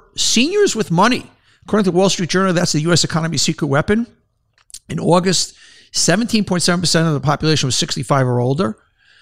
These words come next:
That's up sharply from thirteen percent in two thousand ten. Uh,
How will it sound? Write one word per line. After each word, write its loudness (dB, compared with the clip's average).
That's -2
up -2
sharply 2
from -2
thirteen 0
percent 0
in -14
two -4
thousand 0
ten. -4
Uh, 4